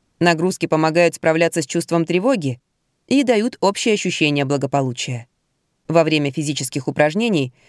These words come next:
растет уровень дофамина, особенно в базальных ганглиях, которые играют активную роль в движениях и контроле над ними. Похоже, что в этом случае между физической активностью и дофамином наблюдается замкнутый круг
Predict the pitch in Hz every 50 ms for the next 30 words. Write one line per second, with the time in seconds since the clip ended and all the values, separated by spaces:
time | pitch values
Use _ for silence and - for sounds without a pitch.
0 | _ _ _ _ - 220 233 - - 285 277 - - - 247 247 240 226 226 220
1 | 220 214 - 262 269 254 196 139 123 117 117 - _ _ _ _ _ _ _ _
2 | _ _ - 160 160 - 165 151 156 147 143 139 139 151 143 151 151 147 147 151
3 | 151 156 196 233 262 254 247 254 254 254 - _ _ _ _ _ _ _ - 254
4 | - - 302 285 277 262 214 247 254 247 240 - 185 - - - 165 147 151 147
5 | 143 143 160 202 240 233 - _ _ _ _ - 180 175 165 165 165 156 185 233
6 | 262 220 165 135 127 - _ _ _ _ _ _ _ - 240 269 277 - 285 294
7 | 269 - - 147 139 139 139 139 131 127 135 135 131 123 120 120 123 - _ _
8 | _ _ _ _ _ _ _ - - 254 254 - 311 294 277 269 - - 240 226
9 | 226 - 196 190 180 - 254 262 - - 269 262 247 - _ _ _ - 190 185
10 | 175 143 143 151 135 170 156 156 147 - 139 - - 147 147 - - - 170 147
11 | 151 139 135 - 156 147 151 143 175 170 208 254 277 277 269 254 - _ _ _
12 | _ _ _ - 269 240 262 269 254 311 311 294 - 269 240 226 254 247 240 -
13 | 247 240 214 240 233 - 294 302 269 -